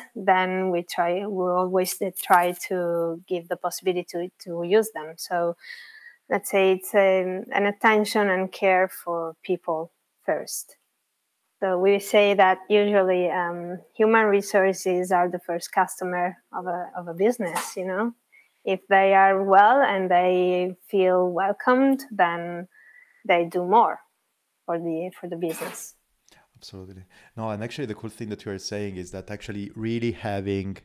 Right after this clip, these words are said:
Speaker 2: these, um, yes, you talked about yoga classes,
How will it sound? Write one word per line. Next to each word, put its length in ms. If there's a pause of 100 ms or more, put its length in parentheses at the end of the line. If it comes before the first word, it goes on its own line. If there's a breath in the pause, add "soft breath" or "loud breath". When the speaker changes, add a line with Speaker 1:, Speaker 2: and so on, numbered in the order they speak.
(160)
Speaker 2:
these, 720 (400 loud breath)
um, 800 (1120 soft breath)
yes, 300
you 80
talked 280
about 380
yoga 220
classes, 640